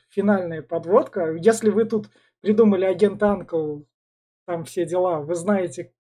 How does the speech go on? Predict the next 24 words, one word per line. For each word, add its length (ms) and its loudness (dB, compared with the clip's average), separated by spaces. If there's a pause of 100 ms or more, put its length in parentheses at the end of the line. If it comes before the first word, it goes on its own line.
что 280 4
надо 280 4
делать 400 2
так, 180 -4
чтобы 260 -10
он 100 -10
появился 480 -4
в 60 -8
обсуждении. 760 -4
<laughs> 800 -2 (1400)
А 120 6
и, 120 6 (260)
и 60 6
у 120 6
нас 220 2
финальная 460 2
подводочка. 800 -2 (180)
Как 180 -12
раз 160 -4
фильм 240 -4
закончился. 640 0
Ещё 460 2
раз 280 2
давайте 720 -6